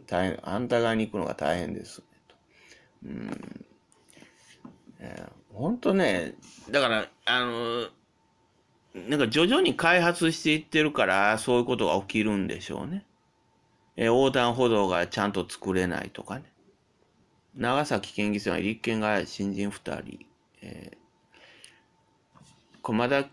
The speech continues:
決まってないですね、これね。えー、共産現職一人、新人二人立候補。北海道知事選、神奈川知事選、どちらも自公推薦、がっかりと。神奈川って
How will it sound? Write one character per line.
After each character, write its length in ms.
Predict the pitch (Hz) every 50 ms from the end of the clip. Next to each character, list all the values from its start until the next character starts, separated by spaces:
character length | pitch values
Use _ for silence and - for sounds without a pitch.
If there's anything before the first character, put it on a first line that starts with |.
| _ _
決 120 | - -
ま 120 | 185 180 180
っ 80 | 175
て 100 | - -
な 100 | 139 101
い 40 | 78
で 60 | -
す 60 | - 120
ね、 60 | 135
こ 140 | - 87 85
れ 140 | 85 -
ね。 200 | 101 110 123 123 - _ _ _
え 680 | 101 85 73 67 - - - - - - - - - - - _ _ _ _ _ _ _ _ -
ー、 0 | 120 -
共 140 | - 127
産 120 | 127 139 135
現 220 | 117 120 120 110
職 140 | 98 80 80
一 200 | - - - -
人、 80 | - - - -
新 200 | - - - 104
人 80 | 90 87
二 60 | 90
人 200 | - - 85 82
立 160 | 87 - - - -
候 180 | - - - - - - - _ _ _ _ _ _ _ _ - - _ _ _ _ _ _ _ _ _ _ _ _ -
補。 160 | 107 107 -
北 140 | - 139 135
海 80 | 131
道 120 | 110 98 92
知 220 | - - 95 95
事 20 |
選、 280 | 92 - 92 87 85 80
神 100 | 76 - - - _
奈 200 | - 107 110 113
川 120 | 110 107
知 120 | - - 95
事 40 | 90
選、 80 | 78
ど 140 | 87 92 92
ち 140 | 90 - 110
ら 80 | 110 104
も 100 | 95 87
自 180 | 87 - -
公 180 | - - - -
推 300 | - - - - - -
薦、 320 | - - - - - - - -
が 120 | - 78
っ 40 | 78 - _
か 120 | - - -
り 140 | - - -
と。 80 | - - _ _ _ _ _ _ _ _ _ _ _ _ _ _ _ _ _ _ _ _ _ _ _ _ _ _ _ _ _
神 200 | - - 139 165
奈 120 | 196 -
川 220 | - - 120 104 98
っ 80 | 95
て 220 | - - 87 -